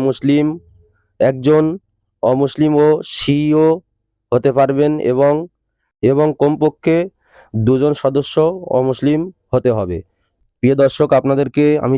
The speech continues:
জানানোর চেষ্টা করলাম যে ভারতের ওয়াকফ সম্পত্তির পরিমাণ কত এবং ওয়াকফ সম্পত্তি কি। পুরোপুরি আমি বোঝাতে পারিনি, যতটুকু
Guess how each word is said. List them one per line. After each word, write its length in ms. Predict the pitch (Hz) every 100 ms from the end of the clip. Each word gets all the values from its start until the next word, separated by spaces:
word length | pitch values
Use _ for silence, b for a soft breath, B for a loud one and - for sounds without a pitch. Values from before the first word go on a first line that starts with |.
| 123
জানানোর 280 | 127 139 131
চেষ্টা 220 | 123 - 123
করলাম 300 | 131 135 139 131
যে 80 | 127 131 113
ভারতের 300 | 120 120 117
ওয়াকফ 240 | 113 127 -
সম্পত্তির 380 | 123 120 - 127 120
পরিমাণ 300 | 117 123 120 113
কত 140 | 120 123 - _ -
এবং 160 | 120 131 127
ওয়াকফ 280 | 131 139 - -
সম্পত্তি 420 | 120 127 - 123 -
কি। 140 | 113 85 - _ _ _ _ _ _ _ _ _ -
পুরোপুরি 480 | 127 135 143 147 147 - _ _ _ -
আমি 220 | 131 135 120
বোঝাতে 300 | 127 139 135 127
পারিনি, 280 | 127 135 135
যতটুকু 360 | 123 127 131